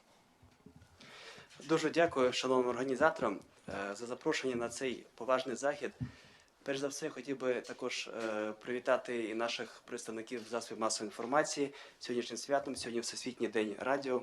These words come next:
під егідою оон та юнеско. Так що вітаю всіх вас, всіх наших колег. Дякую, що ви і приходите на наші заходи, активно співпрацюєте і допомагаєте нашій співпраці. Ви знаєте, е,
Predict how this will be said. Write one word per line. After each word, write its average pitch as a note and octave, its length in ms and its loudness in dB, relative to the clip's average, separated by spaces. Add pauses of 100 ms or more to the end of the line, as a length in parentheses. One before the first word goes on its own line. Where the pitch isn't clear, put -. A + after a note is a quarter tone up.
(160)
під - 140 -10
егідою A#2 380 -2
оон A#2 140 0
та G#2+ 120 -4
юнеско. A#2+ 440 -4
Так G#2 100 -10
що - 140 -8
вітаю C3 300 2
всіх - 320 -6 (480)
вас, A#2+ 220 6
всіх A#2+ 140 -6
наших A2 260 2
колег. C3+ 400 2
Дякую, B2+ 260 4
що - 180 -2
ви A#2 180 4 (400)
і A#2+ 100 0
приходите B2+ 520 2
на B2 60 6
наші A#2+ 280 6
заходи, B2+ 500 6
активно B2 340 0
співпрацюєте B2+ 760 2 (960)
і C#3 80 0
допомагаєте A#2+ 600 4 (380)
нашій B2+ 220 6
співпраці. G#2+ 580 4 (440)
Ви B2+ 100 4
знаєте, E3+ 520 12
е, A#2 340 10